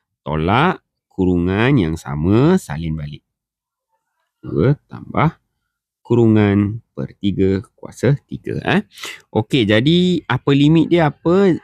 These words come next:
Sifar. So, letak sifar, sifar. Lower limit dia apa? Negatif satu, negatif satu, negatif satu. Dan jawapan akhir dia, kau buatlah sendiri guna kalkulator kesayangan kau.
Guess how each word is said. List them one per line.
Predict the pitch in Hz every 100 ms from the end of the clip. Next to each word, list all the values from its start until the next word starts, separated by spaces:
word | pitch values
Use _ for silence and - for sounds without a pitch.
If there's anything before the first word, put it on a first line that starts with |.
| _
Sifar. | - 104 - 135 156 220
So, | 175 95
letak | 95 - -
sifar, | - - 135 - 139 165
sifar. | - 139 - 87 92 101 101 _
Lower | - 71 78
limit | 78 87 92 92
dia | 87 90
apa? | - 135 165 214
Negatif | 175 - 73 95 -
satu, | 104 - 98
negatif | 80 80 78 87
satu, | 127 131 - 101 101
negatif | 78 67 - 131 -
satu. | - 65 - - 113 _ _ _ _ -
Dan | 151 175
jawapan | 135 120 113 110
akhir | 101 104 101
dia, | 110 151 185 147
kau | 73
buatlah | 67 71 62 69
sendiri | 76 67 67 85 151 156 151
guna | 90 82 76 67
kalkulator | 73 - 69 - 62
kesayangan | - - 64 64 64
kau. | 62 67